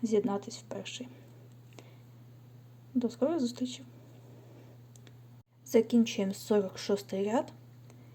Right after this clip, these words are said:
Стовпчик без накиду. Я в повітряну петлю,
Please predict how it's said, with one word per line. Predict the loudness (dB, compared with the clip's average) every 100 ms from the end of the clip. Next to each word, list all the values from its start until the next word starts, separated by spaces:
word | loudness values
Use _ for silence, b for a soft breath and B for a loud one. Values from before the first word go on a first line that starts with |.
| b -20 -20 -20 -20 -20 -20 -20 -20 -20 -20
Стовпчик | -18 2 4 4 2 -2
без | 0 0
накиду. | 0 -2 -4 -10 -10 -10 -12 b b b b -20 -20 -20 -20 -20 -20 -20 -20 -20 -20 -20 -8
Я | -4 -2 -4
в | -6
повітряну | 4 6 6 4 2 0
петлю, | -2 -2 0 0